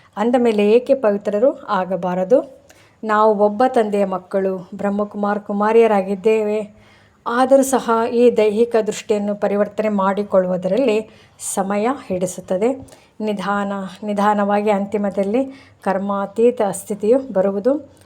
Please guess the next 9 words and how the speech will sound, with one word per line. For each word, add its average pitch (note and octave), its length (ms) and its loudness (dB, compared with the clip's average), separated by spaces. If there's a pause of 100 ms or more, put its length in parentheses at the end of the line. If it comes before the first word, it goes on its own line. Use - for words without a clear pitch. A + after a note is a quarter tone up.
(120)
ಈ G#3+ 140 6
ಸಮಯದಲ್ಲಿ G#3+ 640 2
ಯಾರದೇ G3+ 640 2
ಕರ್ಮಾತೀತ G#3 840 0
ಸ್ಥಿತಿಯಾಗುವುದು G3+ 880 0 (480)
ಅಸಂಭವವಾಗಿದೆ. G#3+ 1200 0 (380)
ಕರ್ಮಾತೀತ A3 680 4
ಸ್ಥಿತಿಯು A3 440 4
ಬಂದರೆ G#3 600 -2